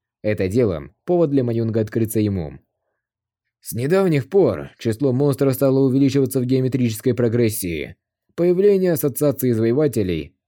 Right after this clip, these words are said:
дало нам некоторую передышку. Однако, новоявленная сила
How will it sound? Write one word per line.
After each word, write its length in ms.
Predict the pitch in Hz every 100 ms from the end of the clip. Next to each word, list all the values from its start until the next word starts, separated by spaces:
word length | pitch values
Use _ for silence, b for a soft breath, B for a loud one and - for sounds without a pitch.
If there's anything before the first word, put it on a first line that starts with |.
| _
дало 380 | 87 107 175 185
нам 220 | 175 156
некоторую 480 | 175 165 156 160 143
передышку. 720 | 151 143 160 117 - 85 67 - _ _ _ -
Однако, 800 | 123 127 143 147 - 87 71 - _ _
новоявленная 880 | 95 113 120 143 185 175 175 170 151
сила 560 | - 180 120 82 76